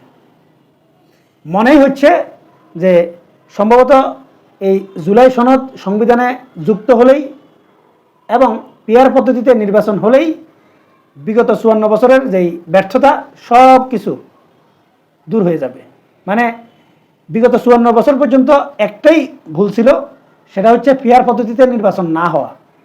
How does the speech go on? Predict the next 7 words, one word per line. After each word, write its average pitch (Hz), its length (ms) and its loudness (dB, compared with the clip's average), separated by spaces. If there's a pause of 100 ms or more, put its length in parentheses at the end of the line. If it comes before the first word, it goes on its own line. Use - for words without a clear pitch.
(380)
মানে, 202 140 -8 (120)
এটাই 262 220 2 (540)
বুঝাতে 240 360 0
চেয়েছে। 202 240 -4 (960)
বাস্তবিক 226 520 -2
অর্থে 214 200 -2 (220)
জনগণের 269 420 4